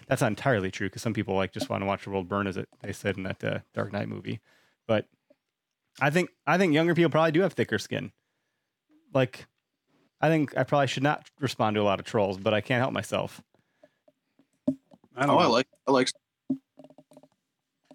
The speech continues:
Speaker 1: Oh, go ahead.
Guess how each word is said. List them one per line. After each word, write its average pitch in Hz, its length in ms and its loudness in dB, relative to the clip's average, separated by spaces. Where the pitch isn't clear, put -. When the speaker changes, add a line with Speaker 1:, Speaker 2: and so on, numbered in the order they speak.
Speaker 1:
Oh, 123 100 2
go 120 80 2
ahead. 107 240 2